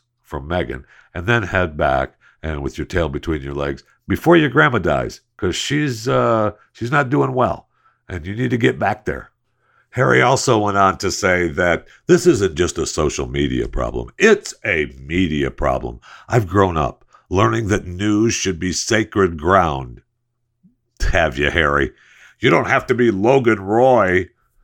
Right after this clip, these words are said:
or Rupert Murdoch to understand that clickbait is the descendant of targeted advertising. Oh, okay. And for those of you that don't know who Logan Roy is, he's just the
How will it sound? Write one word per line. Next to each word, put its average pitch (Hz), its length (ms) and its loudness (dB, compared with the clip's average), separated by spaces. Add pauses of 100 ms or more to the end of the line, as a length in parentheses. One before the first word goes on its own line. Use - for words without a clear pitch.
(300)
or 107 220 0
Rupert 110 460 2
Murdoch 104 640 0
to 98 120 -8
understand 104 600 -2
that 90 220 -10
clickbait 95 840 -4
is 98 160 0
the 92 140 -4
descendant 101 760 -6
of 92 260 -6
targeted 98 640 -2
advertising. 76 1000 -2 (420)
Oh, 85 680 0
okay. 71 320 -6 (200)
And 90 100 -4
for 92 100 4
those 87 200 4
of 76 100 0
you 71 80 2
that 65 140 -2
don't 69 200 -4
know 67 180 -4
who 71 140 -6
Logan 64 360 -4
Roy 64 260 -6
is, 62 200 -8
he's 65 220 -12
just - 300 -8
the 69 240 -6